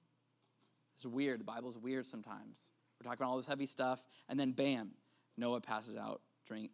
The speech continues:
uh, naked and drunk. All right? It's awkward. Okay? So let's unpack this. Let's try anyways. What I'm seeing here is that in order to be saved, you must be born again.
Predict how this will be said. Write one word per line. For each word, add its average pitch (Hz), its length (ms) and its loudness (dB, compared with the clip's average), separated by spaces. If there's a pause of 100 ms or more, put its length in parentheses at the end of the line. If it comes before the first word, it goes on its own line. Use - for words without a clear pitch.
uh, 101 260 -4 (400)
naked 110 260 -6
and 110 100 -6
drunk. - 200 -12 (340)
All - 120 -12
right? - 120 -10 (100)
It's - 100 -12
awkward. - 340 -8 (680)
Okay? 123 180 0 (1500)
So 135 160 6
let's 151 180 8
unpack 151 420 0
this. - 240 -10 (220)
Let's 120 140 -4
try 98 260 -2
anyways. 98 480 -10 (1200)
What 143 140 4
I'm 151 80 4
seeing 196 340 6
here 120 320 -6 (580)
is - 60 -8
that 156 160 6
in 151 160 2
order 185 300 10
to 202 80 4
be 190 80 4
saved, 123 340 2
you 131 120 4
must 131 480 4
be 123 260 2
born 113 520 -4
again. 104 420 -8